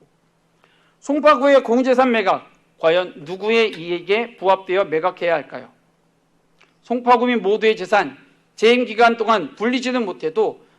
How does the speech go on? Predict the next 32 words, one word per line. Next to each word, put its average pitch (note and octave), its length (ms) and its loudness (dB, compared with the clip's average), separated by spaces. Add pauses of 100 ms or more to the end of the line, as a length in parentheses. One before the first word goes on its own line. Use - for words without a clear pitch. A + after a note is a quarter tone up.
(140)
팔아버리지는 G3 720 -4
말아주십시오. D3+ 680 -8 (960)
팔기는 B3 360 -2
쉬워도 A3 400 0
다음에 F#3 300 2
그걸 F3+ 200 -2
다시 E3+ 220 -8
갈 E3+ 160 -4
수, - 140 -18
살 B3 180 -2
수 B3 120 -12
있는 G3+ 200 -6
가능성은 D#3 640 -6 (260)
영에 G3 380 0
수련합니다. F3+ 680 -8 (1040)
사 - 180 0
년이라는 C4 400 2
짧은 C4+ 260 2
시간 B3+ 300 0
동안 A#3+ 220 4
위임받은 A#3+ 400 2
권한을 G#3 300 0
행사하는 G#3+ 460 0
선출직 B3+ 560 -4
공무원의 G3 600 -4
무거운 G#3 340 0
책임을 F3 360 -12
다시 C#3+ 220 -14
한번 D#3+ 380 -8
생각해 F3+ 420 -10
주시기를 F3 580 -10
부탁드립니다. D#3 760 -12